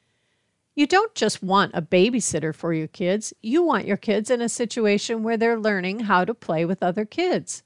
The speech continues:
said Janie Harvey, Division Administrator for Adult Children and Family Services at Iowa D H S. "I've talked with a number of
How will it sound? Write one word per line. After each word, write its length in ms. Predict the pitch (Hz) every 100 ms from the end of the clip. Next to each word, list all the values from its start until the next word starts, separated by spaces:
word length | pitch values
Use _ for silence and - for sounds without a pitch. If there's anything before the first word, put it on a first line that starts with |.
| -
said 340 | - 214 170
Janie 520 | 190 180 175 170 165
Harvey, 800 | 165 - - 202 233 208 175 208 _ _ _ _ _
Division 420 | 233 226 254 233
Administrator 800 | 202 190 196 208 202 - 175 175
for 220 | 175 175 -
Adult 460 | 180 180 170 -
Children 480 | - 196 165 185 175
and 120 | 165
Family 340 | - 180 165 165
Services 680 | - 269 196 - 185 175 -
at 220 | 233 226 -
Iowa 340 | 180 170 165
D 240 | 160 160
H 220 | 156 160 156
S. 360 | 165 - - _ _ _ _ _ _ _ _ 262
"I've 160 | 269
talked 340 | - 349 359 285
with 160 | 269
a 60 | 220
number 420 | 196 220 262 190
of 160 | 165